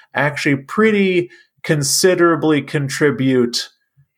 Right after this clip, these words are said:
to a lot of really unhealthy behaviors in individuals with eating disorders. And I think it does real harm, and I think the cheat meal thing needs to go away forever.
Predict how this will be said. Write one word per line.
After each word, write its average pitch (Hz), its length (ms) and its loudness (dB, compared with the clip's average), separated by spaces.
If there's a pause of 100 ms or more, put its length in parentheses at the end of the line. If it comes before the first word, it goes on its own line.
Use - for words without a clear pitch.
(120)
to 143 220 2
a 131 40 6
lot 147 340 2
of 117 260 0
really 165 480 2
unhealthy 127 760 2
behaviors 117 880 -2
in 110 100 -2
individuals 98 840 -4
with 90 140 -8
eating 98 320 -4
disorders. 98 680 -4
And 120 180 -2
I 123 120 0
think 143 300 -2
it 139 180 0
does 120 260 2
real 147 480 2
harm, 120 640 2
and 110 180 -2
I 113 80 -2
think 120 300 -4
the 123 80 -6
cheat 123 320 -4
meal 120 240 -2
thing 113 320 -2
needs 113 240 -10
to 110 140 -8
go 120 300 2
away 104 380 -2
forever. 104 1040 -2